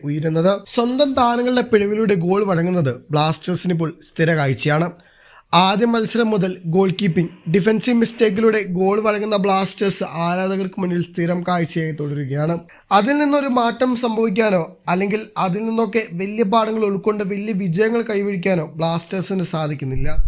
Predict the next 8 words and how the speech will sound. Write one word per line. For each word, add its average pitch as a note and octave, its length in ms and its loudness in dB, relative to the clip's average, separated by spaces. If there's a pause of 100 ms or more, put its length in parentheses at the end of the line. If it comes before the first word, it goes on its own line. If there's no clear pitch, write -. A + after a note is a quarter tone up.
(420)
പോയിന്റ് C#4 340 2
പട്ടികയിൽ B3 420 0 (100)
പത്താം A#3 440 0
സ്ഥാനത്താണ് C#3+ 520 -2
ബ്ലാസ്റ്റേഴ്സ്. D3+ 560 -4 (340)
പത്ത് G3 260 -2
കളികളിൽ A3+ 420 0
നിന്ന് G3 240 0